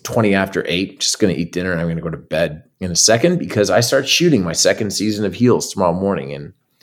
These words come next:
the night before I start something new, I get nervous. It's like the first day of school. So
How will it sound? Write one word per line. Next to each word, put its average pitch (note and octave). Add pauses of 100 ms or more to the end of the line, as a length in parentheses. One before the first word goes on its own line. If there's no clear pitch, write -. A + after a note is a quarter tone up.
(840)
the G2
night D3
before G3
I F#3
start F#3+
something C#3+
new, B2+ (220)
I A#2
get C#3
nervous. C#3+
It's -
like A#2
the -
first B2+
day B2
of B2
school. A#2+
So F2